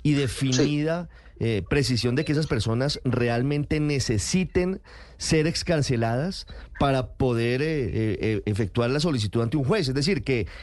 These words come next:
Speaker 1: la libertad de una persona efectivamente va a ser útil para desmantelar, por ejemplo, una estructura criminal. Eh, eh, todo
Speaker 2: Pero eso
Speaker 1: eso
Speaker 2: hay que definirlo en
Speaker 1: Sí,
Speaker 2: ley, sí.
Speaker 1: exactamente, eso le iba a preguntar. ¿Eso va en, eso iría en la ley de sometimiento?
Speaker 2: Exactamente.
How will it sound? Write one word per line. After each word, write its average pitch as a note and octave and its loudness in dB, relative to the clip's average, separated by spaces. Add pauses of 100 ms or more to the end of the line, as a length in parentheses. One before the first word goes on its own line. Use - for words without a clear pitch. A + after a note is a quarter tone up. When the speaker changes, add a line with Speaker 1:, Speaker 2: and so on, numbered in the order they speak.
Speaker 1:
la D3 4
libertad C3+ 0
de D#3 2
una F#3 -2
persona C#3 0
efectivamente D3+ 0
va C3 2
a D3+ 0
ser D#3+ 0
útil D#3+ 0
para C3+ 2
desmantelar, A2+ 0
por D3+ 0
ejemplo, A2+ 0
una C#3+ 0
estructura A#2 0
criminal. B2 0 (580)
Eh, - 2
eh, E3 0
todo F#3 4
Speaker 2:
Pero C#3+ 4
eso D#3 2
Speaker 1:
eso D#3 0
Speaker 2:
hay C#3 0
que D#3 0
definirlo C#3 0
en C3+ 2
Speaker 1:
Sí, G#2+ 2
Speaker 2:
ley, F2+ 0
sí. - 0
Speaker 1:
exactamente, C#3+ -2 (180)
eso C3+ 0
le D3+ 0
iba C#3+ 0
a - -6
preguntar. A#2+ -2
¿Eso D3+ 0
va D3+ 0
en, D3 -4
eso D3+ 0
iría E3+ 0
en C3 0
la G#2 0
ley G#2 0
de A2 -2
sometimiento? A2+ -2 (580)
Speaker 2:
Exactamente. - 2